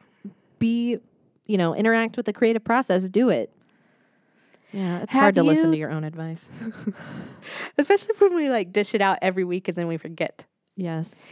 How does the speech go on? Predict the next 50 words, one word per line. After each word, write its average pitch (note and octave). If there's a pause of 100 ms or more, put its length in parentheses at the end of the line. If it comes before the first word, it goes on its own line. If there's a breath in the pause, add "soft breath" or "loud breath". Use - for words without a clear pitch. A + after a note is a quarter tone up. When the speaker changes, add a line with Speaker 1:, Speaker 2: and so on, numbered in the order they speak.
(220 loud breath)
Speaker 2:
And G4
it -
can D4+
be A#3
hard. G3
Like, A3
you C#4
already G#3+
said F3+
this, F3+
and G#3
we A3
alluded F3
to, -
I F#3
think F#3
it -
can F3
increase E3+
our -
imposter E3+
syndrome. E3 (260 loud breath)
But A3+
when B3
we B3
have B3+
people A3+
who F3+ (160)
will G3
say F3
that, F3 (380)
you A#3
know, A3+
they're G#3
listening G#3
to -
old F#3
episodes B3+ (580 soft breath)
and G3 (260)
how G#3
encouraged F#3+
they G3
are F#3
by F#3+
them F#3
or F3+
whatever, F3+
and F#3+
then F3+
to -